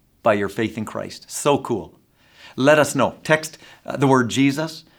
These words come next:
to the number you see on the screen, and that will give us the opportunity to, uh,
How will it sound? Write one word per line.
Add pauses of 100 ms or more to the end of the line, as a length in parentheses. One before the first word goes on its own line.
(140)
to
the
number
you
see
on
the
screen, (380)
and
that
will
give
us
the
opportunity
to,
uh,